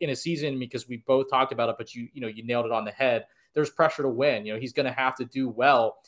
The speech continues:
When you're in February and March, you're gonna have to win. And if you can't trust that fifth and sixth guard, the depth do-,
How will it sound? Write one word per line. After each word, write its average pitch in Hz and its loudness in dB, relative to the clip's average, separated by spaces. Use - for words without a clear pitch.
When 131 -4
you're 214 6
in 202 4
February 185 8
and 143 2
March, 160 6
you're 147 0
gonna 139 0
have 139 2
to 123 -6
win. 113 0
And 107 -8
if 107 -14
you 139 -12
can't 147 -4
trust 143 0
that 120 -2
fifth 135 -2
and 120 -10
sixth - -10
guard, 127 0
the 120 -6
depth - -6
do-, 123 -4